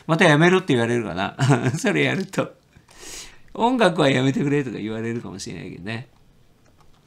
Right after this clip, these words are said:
で、今日売りシグナルは、えー、九四零一、ティービーエス、えー、六四五七、グローリー、八五二四、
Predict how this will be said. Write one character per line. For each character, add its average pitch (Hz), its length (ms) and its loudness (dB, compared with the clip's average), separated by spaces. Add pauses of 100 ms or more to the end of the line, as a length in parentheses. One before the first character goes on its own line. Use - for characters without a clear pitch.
(500)
で、 202 160 2
今 175 80 -10
日 226 80 4
売 185 140 6
り 220 220 2
シ 226 140 0
グ 220 100 4
ナ 185 100 4
ル 135 120 2
は、 131 460 2 (480)
え 147 580 2
ー、 202 60 -20
九 233 200 2
四 240 200 4
零 175 160 4
一、 156 580 2
テ 202 120 2
ィ - 20 6
ー 208 40 2
ビ 214 120 4
ー 208 60 8
エ 208 40 6
ス、 - 300 -6 (800)
え 143 280 0
ー、 - 40 4
六 156 200 2
四 190 180 6
五 147 200 4
七、 135 320 0
グ 135 100 2
ロ 175 140 4
ー 143 40 4
リ 104 300 0
ー、 - 20 -20 (160)
八 - 240 -2
五 196 180 4
二 147 220 4
四、 127 420 0